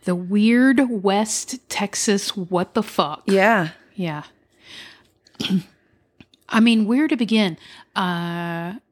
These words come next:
Speaker 1: we went to the desert in April.
Speaker 2: Yeah.
Speaker 1: April the eighth, ninth, and tenth.
Speaker 2: Right. For those that don't know, we live in Austin, which is in central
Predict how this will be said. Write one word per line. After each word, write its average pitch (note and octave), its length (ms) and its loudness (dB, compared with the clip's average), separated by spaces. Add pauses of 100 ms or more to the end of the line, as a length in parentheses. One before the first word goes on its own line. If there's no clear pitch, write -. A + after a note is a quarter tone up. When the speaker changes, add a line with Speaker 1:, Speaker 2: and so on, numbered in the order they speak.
(540)
Speaker 1:
we G#3 300 4
went G#3 320 2
to C4 80 0
the A#3 120 2
desert F#3 560 0 (260)
in G3+ 260 2
April. A#3 600 0 (260)
Speaker 2:
Yeah. D3+ 280 -2 (160)
Speaker 1:
April F#3 440 -2
the F3 320 -4
eighth, F#3+ 320 -4
ninth, F#3 320 -2
and B3 160 4
tenth. G#3 420 0
Speaker 2:
Right. D#3 280 -2 (120)
For G3 200 2
those A#3 340 4
that B3 180 4
don't G3+ 300 2
know, D#3 540 4 (240)
we E3+ 260 2
live F3+ 240 4
in F#3 140 2
Austin, D3+ 720 0 (160)
which D#3 240 -2
is D3 160 -2
in C#3 320 0 (140)
central C#3 680 -6